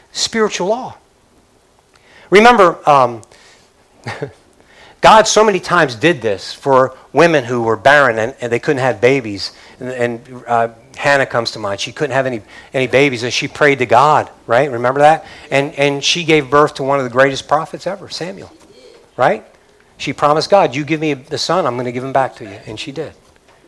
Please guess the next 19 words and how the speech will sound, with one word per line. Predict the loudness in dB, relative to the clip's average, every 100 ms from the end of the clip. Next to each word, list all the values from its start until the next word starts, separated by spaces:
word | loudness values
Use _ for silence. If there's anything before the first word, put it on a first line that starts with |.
| _
She | -12 -6
couldn't | -2 -2
have | -4
a |
baby, | -8 -14 -16 -20 _
but | -12 -12
she | -12
did. | -14 -16 -18 _ _ _ -8
Amen? | -4 -4 -6 -16 -20 -20 -6
So, | -2 -2
so | -2 -6 -8 -16 -10
this | -4 -4
is | -4
to, | -6
God | 2 4 2 0
does | 0 0
miraculous | 0 2 0 -4 -6
things, | -6 -6 -2
right? | 0 0 -2